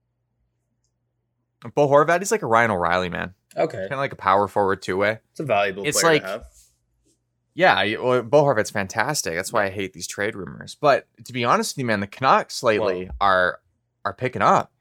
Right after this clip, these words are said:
Speaker 2: They are, and they are, they really are. And, you know, they're not doing too bad in the standings. Um, obviously, they do have some work to do, but they can definitely,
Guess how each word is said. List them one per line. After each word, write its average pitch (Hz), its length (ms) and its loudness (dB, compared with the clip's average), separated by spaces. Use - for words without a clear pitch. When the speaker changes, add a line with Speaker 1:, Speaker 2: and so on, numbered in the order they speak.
Speaker 2:
They 170 120 0
are, 131 400 2
and 127 100 -8
they 139 120 -2
are, 135 180 -4
they 143 140 -4
really 170 260 -2
are. 107 260 -2
And, 117 360 -8
you 123 80 -12
know, 131 140 -4
they're 131 100 -4
not 135 160 -8
doing 143 160 -8
too 127 160 -14
bad 117 220 -2
in 107 60 -18
the 104 80 -16
standings. 101 720 -14
Um, 90 480 -14
obviously, 101 400 -12
they 95 100 -16
do 92 160 -16
have 95 140 -14
some 101 200 -20
work 95 200 -20
to 95 80 -20
do, 110 280 -12
but 113 480 -4
they 120 120 -8
can 120 200 -12
definitely, 143 680 -8